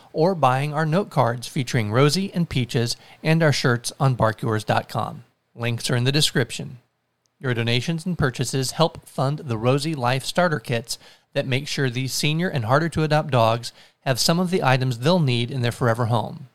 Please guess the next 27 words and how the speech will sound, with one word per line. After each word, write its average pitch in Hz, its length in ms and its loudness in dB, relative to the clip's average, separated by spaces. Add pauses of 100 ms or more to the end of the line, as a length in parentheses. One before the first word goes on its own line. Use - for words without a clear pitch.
(340)
Any 123 200 2
donation 113 420 2
amount 120 260 2
is 131 140 0
greatly 135 420 2
appreciated, 127 680 -2 (300)
but 143 100 0
here 175 160 4
are 190 60 4
some 151 180 2
popular 127 420 2
levels. 123 520 -2 (440)
Thirty 127 220 0
dollars 123 360 2
provides 113 360 0
a 117 40 -12
collar 131 340 2
and 123 160 0
a 117 60 0
leash 127 280 0
for 123 240 2
a 110 60 2
Rosie 110 260 -2
Life 104 220 -2
Starter 113 260 -2
Kit 123 240 -6
dog, 113 400 0